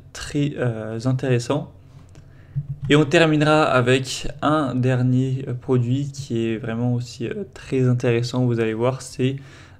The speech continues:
les béquilles P P, béquilles médicales adultes. Donc c'est intéressant car on aura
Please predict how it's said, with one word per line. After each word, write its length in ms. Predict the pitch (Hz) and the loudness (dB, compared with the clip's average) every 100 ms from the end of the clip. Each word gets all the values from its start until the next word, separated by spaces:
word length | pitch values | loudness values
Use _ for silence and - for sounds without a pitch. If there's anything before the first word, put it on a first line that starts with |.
| - | -2
les 200 | 120 120 | 2 2
béquilles 560 | 123 120 139 139 - - | 2 0 0 0 -2 -4
P 140 | - 135 | -2 0
P, 320 | 127 131 135 | 2 2 0
béquilles 580 | 117 123 120 - 131 131 | 0 0 -2 -4 -2 0
médicales 640 | 123 113 113 123 120 120 - | 0 -2 -4 -2 -2 -4 -6
adultes. 460 | 120 117 139 143 - - - - - - | -2 0 0 -2 -6 -8 -16 -18 -18 -6
Donc 200 | 127 123 | 2 2
c'est 140 | 123 139 | 2 0
intéressant 440 | 131 131 123 143 | 2 4 2 2
car 180 | 143 117 | 2 2
on 160 | 113 | 2
aura 480 | 113 117 123 131 - | 0 2 2 0 -4